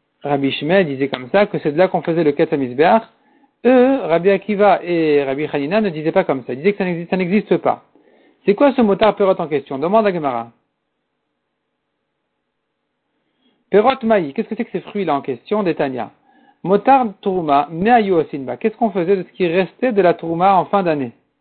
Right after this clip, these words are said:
La Troumat Alishka, donc les pièces qui restaient dans la, la, la caisse, en fin d'année, qu'est-ce qu'on en faisait ? Le Krin Perot Bezol ou Mochin Otam Beyoker. On achetait des fruits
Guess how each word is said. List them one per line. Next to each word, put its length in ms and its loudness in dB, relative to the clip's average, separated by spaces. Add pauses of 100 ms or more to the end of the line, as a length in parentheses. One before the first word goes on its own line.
(640)
La 100 -2
Troumat 340 0
Alishka, 520 2
donc 160 -10
les 120 -2
pièces 340 -2
qui 80 -4
restaient 320 -2
dans 140 0
la, 200 2
la, 260 0
la 200 -4
caisse, 300 2 (760)
en 120 0
fin 200 0
d'année, 440 2 (680)
qu'est-ce 180 -4
qu'on 140 2
en 120 2
faisait ? 500 2 (440)
Le 140 2
Krin 260 0
Perot 400 2
Bezol 380 0
ou 40 -2
Mochin 300 -4
Otam 240 -4
Beyoker. 420 0
On 100 -6
achetait 220 -2
des 140 2
fruits 440 -4